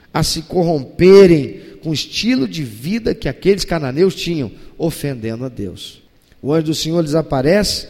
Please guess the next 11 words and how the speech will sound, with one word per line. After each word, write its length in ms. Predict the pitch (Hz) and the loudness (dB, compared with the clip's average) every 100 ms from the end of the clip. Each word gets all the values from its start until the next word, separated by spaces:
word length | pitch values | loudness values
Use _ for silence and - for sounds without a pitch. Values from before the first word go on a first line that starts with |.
| _ _ - | _ _ -6
para 140 | 156 | -6
confrontar-lhes 1080 | 147 196 190 - 165 135 190 214 220 226 185 | -2 -4 -4 -4 -6 -2 -2 0 0 0 0
e 60 | 175 | -2
dar-lhes 360 | 160 202 202 | -2 0 0
o 40 | 165 | 2
veredito 600 | 202 196 147 - 262 233 | 4 4 2 2 0 0
de 140 | 196 | -4
Deus 240 | 147 196 - | 2 0 0
por 140 | - | -10
sua 180 | - 175 | -10 -4
rebeldia. 600 | 180 160 139 139 165 95 | -4 -2 -6 -6 -6 -6